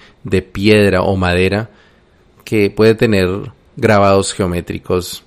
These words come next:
y que va ensartado más o menos a un tercio de la longitud de la vara desde su punta inferior. Su función es la de convertir una rueca de algodón o alguna otra fibra textil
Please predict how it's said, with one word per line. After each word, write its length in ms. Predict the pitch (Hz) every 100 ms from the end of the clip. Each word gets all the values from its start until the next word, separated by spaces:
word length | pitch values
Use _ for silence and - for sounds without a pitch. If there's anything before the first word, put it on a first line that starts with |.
| - _ - _ _ _ _ _ _ _ _ -
y 100 | 107
que 360 | - 104 101
va 200 | 98 107
ensartado 800 | 120 117 135 135 117 113 120 82
más 260 | 82 117 135
o 40 |
menos 220 | 131 127
a 40 | 120
un 160 | 110
tercio 320 | 117 107 -
de 80 | 117
la 80 | 110
longitud 440 | 110 98 98 95
de 80 | 92
la 140 | 98 98
vara 240 | 90 90
desde 280 | 95 98 98
su 180 | - 92
punta 320 | 95 90 92
inferior. 460 | 95 98 85 73 - _ _ _ _ _ _ _ _ _
Su 200 | - 107
función 720 | 107 101 - 117 131 156 - _ _ -
es 300 | 110 113 120
la 100 | 123
de 160 | 120
convertir 560 | - 110 92 85 95 95 _ _ _ 104
una 180 | 110
rueca 400 | 117 117 117 -
de 120 | 117 110
algodón 600 | 101 92 87 90 98 - -
o 200 | 95 95
alguna 320 | 90 101 104
otra 180 | 104 107
fibra 320 | 107 101 98
textil 480 | 92 - 92 90